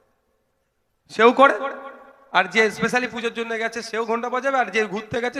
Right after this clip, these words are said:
সেও। এখন তো ফ্যাশন হয়ে গেছে, মন্দিরে গিয়ে মসজিদে গিয়ে ছবি তুলছে, সেলফি তুলছে। আরে এখানে প্রার্থনা করার জায়গা রে ভাই, মানে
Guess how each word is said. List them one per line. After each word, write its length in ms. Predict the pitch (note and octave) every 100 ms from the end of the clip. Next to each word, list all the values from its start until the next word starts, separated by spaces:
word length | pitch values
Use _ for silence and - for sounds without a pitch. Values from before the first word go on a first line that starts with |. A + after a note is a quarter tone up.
| -
সেও। 140 | D#3+ C3+ E3 C#3 _ _ _ _ _ _ _ _ _ _ _ -
এখন 120 | A#3 B3+
তো 40 | G#3
ফ্যাশন 240 | B3 C#4 C4
হয়ে 120 | A#3+
গেছে, 140 | G#3 G#3+
মন্দিরে 240 | A3+ A3 A#3
গিয়ে 120 | A#3 A3+
মসজিদে 260 | G#3+ - G#3+
গিয়ে 120 | G#3+ G#3+
ছবি 160 | F3+ E3+
তুলছে, 200 | D3+ C#3 C#3+
সেলফি 240 | E3+ D3 C#3+
তুলছে। 160 | C3+ F3+
আরে 80 | A#3+
এখানে 180 | A#3+ B3+ A3+
প্রার্থনা 300 | G3+ - C4
করার 200 | C#4 C#4 B3
জায়গা 200 | B3+ C#4+
রে 80 | A3+
ভাই, 120 | D#3+ C3 E3+ - - - _ _ _ _ _ -
মানে 140 | G3